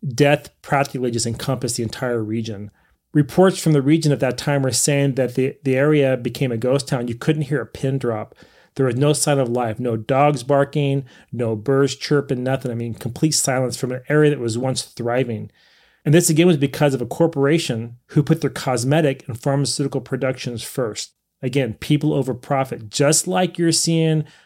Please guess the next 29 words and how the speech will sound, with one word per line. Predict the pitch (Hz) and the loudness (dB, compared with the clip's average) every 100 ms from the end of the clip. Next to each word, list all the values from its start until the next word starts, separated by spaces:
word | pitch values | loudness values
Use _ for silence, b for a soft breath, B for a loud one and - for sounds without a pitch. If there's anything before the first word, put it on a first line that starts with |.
| b - | b 0
with, | 143 139 - | 2 2 0
uh, | 135 127 | 0 0
J | 117 135 139 139 | 0 0 2 2
and | 131 | 2
J's | 135 135 127 | 2 2 0
lawsuits | 135 135 - 143 135 | 0 0 0 0 0
and | - 131 | -2 -6
Pfizer's | 120 127 160 - 131 | -4 -2 -2 -2 -4
lawsuits. | 113 113 117 117 | -4 -2 -4 -2
They | |
have | 131 139 | 0 2
some | - 147 | 2 0
of | 131 | 0
the | |
biggest | 120 110 139 175 160 | -4 0 2 2 2
lawsuits | 127 120 113 120 117 | 0 -4 -2 -4 -2
in | |
history. | 113 165 - 117 | -2 -2 -4 -8
I | 120 | -4
think | 165 143 - | -4 -6 -4
Pfizer | 127 131 | -2 -2
was, | 127 | -2
what, | 120 - | -6 -2
two | - | -2
point | 135 143 139 | 0 -2 0
one | 127 | -4
billion | 120 120 139 | -2 0 0
for | 131 107 | -2 -8
fraud? | - 120 107 131 156 | -8 -6 -2 -2 -4